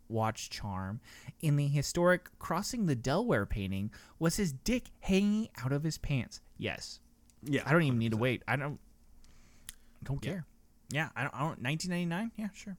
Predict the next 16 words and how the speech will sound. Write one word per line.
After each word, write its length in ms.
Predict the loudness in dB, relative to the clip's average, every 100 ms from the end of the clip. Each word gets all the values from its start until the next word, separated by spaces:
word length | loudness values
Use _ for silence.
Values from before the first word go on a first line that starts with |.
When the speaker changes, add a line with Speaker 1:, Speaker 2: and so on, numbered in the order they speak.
| -10
Speaker 1:
whatever. 240 | -8 -8
Speaker 2:
Case 220 | -4 -4 -4
closed. 340 | -10 -12 -16 -20 -20 -20 -12
Speaker 1:
Yeah. 160 | -8 -8 -10 -16 -4
I, 100 | -2 0
I, 140 | -2
this 240 | 0 -2 -2
is 140 | -4 -4 0
so 160 | 2
rapid. 360 | 6 6 6 4
They're 140 | 0
just 220 | 2 0
like, 180 | 0 -2 -4 -20 -20 -4
do 80 | 0
they 120 | 0
just, 260 | 0 -2